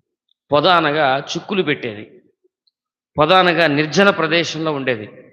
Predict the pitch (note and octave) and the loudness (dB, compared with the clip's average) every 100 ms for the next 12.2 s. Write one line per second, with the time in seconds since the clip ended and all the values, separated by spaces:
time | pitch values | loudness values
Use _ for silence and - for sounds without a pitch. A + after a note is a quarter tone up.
0 | _ _ _ _ _ _ _ _ - D#3 | _ _ _ _ _ _ _ _ 0 2
1 | G3 G3 E3+ E3 F3 E3 E3 E3 E3+ D3+ | 4 4 2 2 -2 0 2 2 0 -2
2 | C#3 C#3 C3 - - - - _ _ _ | -4 -2 -4 -6 -12 -20 -20 _ _ _
3 | _ _ _ _ _ _ _ _ _ _ | _ _ _ _ _ _ _ _ _ _
4 | F3 F#3+ G#3 G3+ E3+ - - F3 F#3 - | 0 2 2 2 -2 -8 0 0 2 0
5 | F#3 B3 B3 G3 G3+ G3 G3 C#3+ F#3+ F#3+ | 2 2 2 2 2 0 -2 -2 -2 -2
6 | F#3 B2 G#2 - - _ _ - C#3+ D3 | -4 -4 -6 -18 -20 _ _ -6 -4 -4
7 | C3+ B2 - _ _ _ _ _ _ - | -6 -10 -16 _ _ _ _ _ _ -6
8 | - C3 B2 D3+ G#3+ G#3+ A3+ G3+ F3+ E3+ | -2 -2 0 0 0 0 0 0 0 -2
9 | D#3 - C3 - B2 D3 E3 C#3 B2 A2+ | -4 -4 -6 -4 0 0 0 -4 -4 -6
10 | G2 E2+ - _ _ _ _ _ _ _ | -12 -20 -20 _ _ _ _ _ _ _
11 | _ C#3 D3 C#3+ D3 G#3 G3+ D3+ B2 A2 | _ -2 0 2 2 2 2 0 -4 -6
12 | - | -12